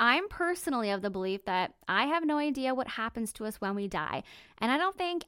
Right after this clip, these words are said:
any of us will ever know until it's too late to relay that information back.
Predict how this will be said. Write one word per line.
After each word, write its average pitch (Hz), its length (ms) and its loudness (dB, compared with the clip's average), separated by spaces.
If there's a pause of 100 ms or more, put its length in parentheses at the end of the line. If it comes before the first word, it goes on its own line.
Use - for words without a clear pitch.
any 262 240 0
of 269 80 -2
us 294 280 -2
will 262 160 -2
ever 311 280 4
know 214 340 4 (100)
until 240 300 -2
it's 240 160 -4
too 277 220 -4
late 208 300 0
to 196 280 -2
relay 202 480 0
that 196 180 0
information 190 680 -4
back. - 520 -2